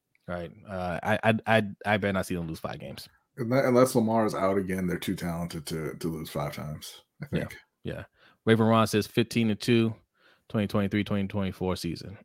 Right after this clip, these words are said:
Speaker 1: Okay. <clears throat> Uh, Jeremy Miller says, Fourteen win, wins is way too high for a defense you haven't seen yet. Well, we've seen the defense. It's
Speaker 2: What
Speaker 1: the
Speaker 2: you
Speaker 1: same
Speaker 2: mean it's
Speaker 1: defen-
Speaker 2: way too high for a defense you haven't seen yet?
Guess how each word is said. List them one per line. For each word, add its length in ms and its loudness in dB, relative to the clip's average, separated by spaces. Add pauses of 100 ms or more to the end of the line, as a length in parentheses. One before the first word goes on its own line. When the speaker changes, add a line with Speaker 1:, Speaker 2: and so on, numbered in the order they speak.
(380)
Speaker 1:
Okay. 220 4 (640)
<clears throat> 420 0 (840)
Uh, 1080 2 (400)
Jeremy 220 2
Miller 200 2
says, 140 0
Fourteen 520 0
win, 300 0 (280)
wins 300 0
is 320 0 (120)
way 480 2
too 220 -2
high 440 2 (280)
for 180 2
a 40 0
defense 520 0
you 160 -4
haven't 300 -2
seen 260 -4
yet. 140 -6 (100)
Well, 140 4
we've 140 4
seen 160 6
the 60 2
defense. 460 -2 (1400)
It's 20 -20
Speaker 2:
What 100 2
Speaker 1:
the 60 0
Speaker 2:
you 40 4
Speaker 1:
same 180 8
Speaker 2:
mean 80 6
it's 80 2
Speaker 1:
defen- 40 -2
Speaker 2:
way 280 2
too 200 2
high 180 4
for 220 0
a 80 -4
defense 380 -6
you 80 0
haven't 140 -6
seen 240 -4
yet? 200 -8